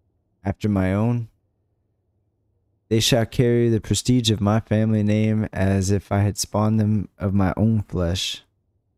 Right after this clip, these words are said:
The Yutu are now close to the size of adult humans, and they continue to feed and multiply. I have successfully created a new species. Master Ramon has recognized my efforts and blessed me with his praise.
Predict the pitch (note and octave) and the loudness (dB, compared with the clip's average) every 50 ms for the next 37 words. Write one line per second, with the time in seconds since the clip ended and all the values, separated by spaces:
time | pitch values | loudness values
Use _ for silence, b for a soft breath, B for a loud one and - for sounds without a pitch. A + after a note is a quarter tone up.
0 | _ _ _ _ _ _ - A2+ A2+ A2 A#2+ C#3 C3+ B2+ - C#3+ D3 C#3+ C#3 B2+ | _ _ _ _ _ _ -4 -2 0 0 0 0 0 0 0 2 2 2 2 0
1 | - - G2+ G#2 G#2 A2 A2+ A#2 B2 B2 A2+ - - - - A#2+ A#2+ A#2+ A#2 - | -2 -2 -2 0 0 0 0 0 0 0 -2 -4 -6 -2 0 0 0 0 -2 -4
2 | - - A#2 A2 G#2 G2+ G2+ G2+ F#2+ - - G2+ G#2 A2 A2 G#2+ G#2 G2 G2 F#2+ | -4 -2 0 0 0 0 0 0 0 0 0 0 2 2 2 0 -2 -2 -4 -4
3 | F#2 - G#2+ G#2+ A2 F#2+ D#2+ - - A#2+ A#2 A2 A2 G#2 G2+ G2+ G2 F#2+ G2+ - | -2 0 0 2 2 0 -2 -2 0 0 2 2 2 0 0 0 -2 -4 -6 -8
4 | - _ _ - - G2 F#2+ G2 F#2+ - - G2+ F#2 - - A#2+ A#2+ A2+ G#2+ F#2+ | -12 _ _ -6 -4 -2 0 0 -2 -2 -4 -6 -4 -2 -2 0 0 0 0 -2
5 | - - G2 - - - G#2+ G#2+ G#2 G2 F#2 F#2+ F#2+ G2 F#2+ - F#2+ - - - | -4 -8 -12 -8 -4 -2 0 0 2 0 0 0 0 -2 -2 -4 -6 -10 -6 -4
6 | F#2+ G2 F#2+ F#2+ F#2+ G2 _ _ _ _ _ _ _ _ _ _ _ _ _ - | -2 0 0 0 -2 -4 _ _ _ _ _ _ _ _ _ _ _ _ _ -2
7 | G#2+ A2+ G#2 - C#3+ B2+ - - - A#2 A2 - - A2+ A2 G#2 - - - G#2+ | -2 0 0 0 0 0 0 0 0 2 2 2 0 0 0 0 0 0 0 2
8 | G#2 G#2 G#2 G2+ G#2 G2+ G2+ G#2 A2 A2+ - - - G#2+ G2 - - - G#2+ G2+ | 2 2 2 2 2 2 2 2 0 0 -2 -2 -2 -2 -2 -2 -4 -6 -8 -8
9 | G2+ - - - - - - _ _ _ _ _ _ _ _ _ - _ _ _ | -8 -10 -10 -12 -18 -20 -20 _ _ _ _ _ _ _ _ _ -20 _ _ _
10 | _ _ _ _ _ _ _ - A#2 A#2 - - A#2+ A2 A2 A2 A2 A#2 A#2 A#2 | _ _ _ _ _ _ _ -2 0 0 2 2 2 2 2 2 2 2 2 2
11 | A#2 A#2 A#2 A2 G#2+ G#2 F#2+ - - G#2+ A2 A2+ - - A#2 A2+ A2 A2 G#2+ G#2+ | 2 2 2 2 0 -2 -2 -4 -2 0 0 0 2 2 0 2 2 2 2 2
12 | G#2+ G2+ G#2+ G#2+ G#2 G#2 A2 A2+ A2 - A#2 A2+ G#2+ - - G#2 G2+ G2 F#2+ G#2+ | 0 0 0 -2 0 0 0 0 0 0 0 -2 0 0 0 0 2 2 2 2
13 | A2 A2 - - A2+ A2 G#2+ G#2 G#2 G2 G2+ G#2+ G2 - - - - A2 A2 G#2+ | 2 2 2 2 2 2 2 2 2 2 2 2 0 -2 -4 -2 0 2 2 2
14 | G2+ G2 G2 F#2+ - | 2 2 0 0 -2